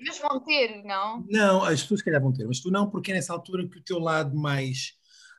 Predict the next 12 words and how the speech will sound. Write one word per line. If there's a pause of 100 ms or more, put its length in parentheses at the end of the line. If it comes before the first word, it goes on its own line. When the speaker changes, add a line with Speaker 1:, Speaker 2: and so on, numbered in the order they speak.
Speaker 2:
latino,
Speaker 1:
Latino. (540)
Speaker 2:
latino
Speaker 1:
É,
eu
pensei
Speaker 2:
vai
Speaker 1:
nisso, (160)
eu
pensei
Speaker 2:
sobressair.
Speaker 1:
nisso.